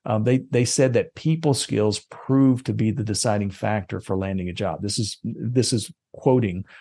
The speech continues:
what they said. It said, "So C F Os were asked if two candidates interviewing for the same position had similar skills,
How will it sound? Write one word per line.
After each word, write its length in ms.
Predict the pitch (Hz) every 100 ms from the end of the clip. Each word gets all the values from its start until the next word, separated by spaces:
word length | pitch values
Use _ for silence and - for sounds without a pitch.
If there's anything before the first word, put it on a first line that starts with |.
| -
what 220 | - 110 -
they 120 | 98
said. 400 | - 107 87 98
It 100 | 110
said, 220 | 120 110
"So 140 | 127
C 240 | 117 170 180
F 120 | -
Os 280 | 151 160 127
were 180 | 131 -
asked 380 | 120 120 110
if 220 | 113 117 -
two 280 | 180 220
candidates 720 | 226 240 240 202 110 95 110 87
interviewing 600 | 127 147 143 139 143 131
for 80 |
the 100 | 120
same 340 | 110 143 143 156
position 680 | 165 139 190 202 - 120 117
had 260 | 104 104
similar 560 | - - 110 123 147 170
skills, 680 | 165 - 254 110 113 127